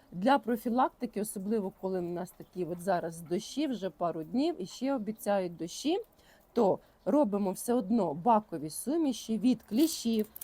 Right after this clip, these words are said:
наприклад, Міральд, те, що в мене є, чим я запаслася. Від хвороб можна додавати чи хорус, чи квадріс.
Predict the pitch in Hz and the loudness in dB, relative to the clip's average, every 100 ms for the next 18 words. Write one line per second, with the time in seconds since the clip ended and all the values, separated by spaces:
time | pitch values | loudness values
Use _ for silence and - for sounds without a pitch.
0 | - - - - 226 - 202 185 - 135 | -18 -20 -14 -2 0 2 2 0 -2 -8
1 | - 247 294 220 196 220 - _ _ _ | 0 2 4 4 4 0 -6 _ _ _
2 | _ _ _ - - _ - - _ 196 | _ _ _ -20 -20 _ -20 -20 _ -2
3 | 214 - 214 202 180 175 175 220 311 349 | -2 0 0 2 2 0 0 0 0 -2
4 | - 214 208 202 170 180 208 220 180 - | -2 0 2 0 0 -2 -2 0 -2 -2
5 | 180 170 147 - 226 269 - - - - | 0 0 0 0 0 -2 -10 -20 -20 -20
6 | - - 180 285 - - _ _ _ - | -20 0 6 8 6 -2 _ _ _ -20
7 | - - - - - _ - - - _ | -18 -18 -20 -20 -20 _ -20 -20 -20 _
8 | _ - - - - - _ - 247 285 | _ -20 -20 -20 -20 -20 _ -8 0 4
9 | 359 240 170 - - 196 247 240 240 180 | 6 8 6 4 -8 2 6 8 6 2
10 | 170 190 254 233 185 - - - - _ | 0 2 4 6 4 2 -4 -4 -18 _
11 | - 381 370 - 254 226 165 135 - - | 0 4 4 2 4 6 6 2 -4 -8
12 | - - 330 - 202 214 240 185 185 - | -4 2 2 0 0 4 4 4 0 -8
13 | 156 - - | -6 -8 -10